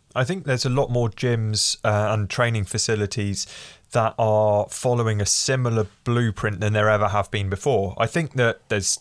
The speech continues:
it, there's still a long way to go, and I think more places could do well to be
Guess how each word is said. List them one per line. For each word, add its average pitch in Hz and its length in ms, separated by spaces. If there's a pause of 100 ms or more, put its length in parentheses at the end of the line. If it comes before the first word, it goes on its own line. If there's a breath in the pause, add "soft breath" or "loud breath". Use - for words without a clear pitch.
it, 104 200 (160)
there's 110 160
still 120 180
a 107 40
long 107 200
way 101 140
to 110 120
go, 123 140
and 127 80
I 98 60
think 110 160
more 110 180
places 104 460 (300 loud breath)
could 104 300 (140)
do 107 240
well 104 360
to - 180
be 95 480